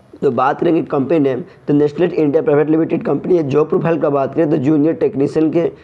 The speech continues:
पद पे आपका job रहेगा। Job location आपका रहेगा तालिवाला, हिमाचल प्रदेश में आपका रहेगा। सैलरी and benefit का बात करें तो सैलरी आपका as per company rule,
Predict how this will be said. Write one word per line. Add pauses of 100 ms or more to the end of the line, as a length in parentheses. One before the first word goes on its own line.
(540)
पद
पे
आपका
job
रहेगा। (340)
Job
location
आपका
रहेगा (760)
तालिवाला, (180)
हिमाचल
प्रदेश
में
आपका
रहेगा। (1040)
सैलरी
and
benefit
का
बात
करें
तो
सैलरी
आपका
as
per
company
rule,